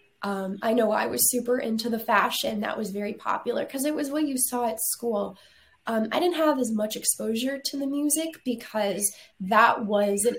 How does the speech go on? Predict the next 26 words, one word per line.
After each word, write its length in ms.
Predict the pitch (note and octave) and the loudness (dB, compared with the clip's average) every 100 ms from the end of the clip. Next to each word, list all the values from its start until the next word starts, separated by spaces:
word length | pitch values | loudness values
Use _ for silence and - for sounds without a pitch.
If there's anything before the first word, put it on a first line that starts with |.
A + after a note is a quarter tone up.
| - | -2
era 560 | G3+ G3+ A3 A3+ A#3+ - | 0 2 4 4 2 0
of, 420 | G#3+ G3 G3 F#3+ - _ _ _ | -2 -2 -4 -8 -18 _ _ _
you 120 | - A#3 | -2 0
know, 240 | G3+ G#3 - | 2 0 -6
extreme 1040 | G3+ - - - A3+ A#3 A#3 A3+ G#3 G3+ - | -2 0 0 -2 -2 0 2 2 0 -4 -8
pop 380 | - A3 A#3+ | 0 2 2
music, 680 | G#3 G3+ G3 G3 - - - - - | 0 -2 0 -2 -4 -6 -12 -14 -6
um, 440 | G#3 F#3+ F#3+ F#3+ - | -2 -2 -4 -6 -2
that 260 | F#3+ F#3 | -2 0
was, 340 | G#3+ G3 A3+ - - - - | 0 0 -2 0 2 2 2
you 80 | A#3 | 0
know, 280 | G#3 F#3+ - | 0 0 0
about 460 | - G3 F#3+ F#3+ - _ _ _ - - - | 0 0 0 0 -4 _ _ _ -16 -16 -8
partying 720 | - F4 G4 E4 A#3 F#3+ F#3 | 2 4 6 4 4 2 -2
and 120 | F#3 | -6
happiness. 880 | F#3 - D#4+ - A#3+ F#3+ F3+ F#3 - | -4 2 2 4 2 0 0 2 2
It, 200 | F3+ - _ _ _ | 2 -6 _ _ _
I 80 | C4+ | 4
don't 140 | F#4 | 6
wanna 180 | F4 C4+ | 8 8
say 300 | B3 - C#4+ | 6 4 4
it 120 | C#4+ | 2
was 220 | - A3 - | 0 4 4
superficial, 720 | A3+ G#3 G3+ D#4+ E4 C4 G#3 | 4 -4 0 0 2 0 -2
but 340 | G3 G3+ - - _ _ _ _ | -2 -4 -6 -12 _ _ _ _
that 540 | G3+ G3+ A#3+ C4+ - | -8 0 2 4 4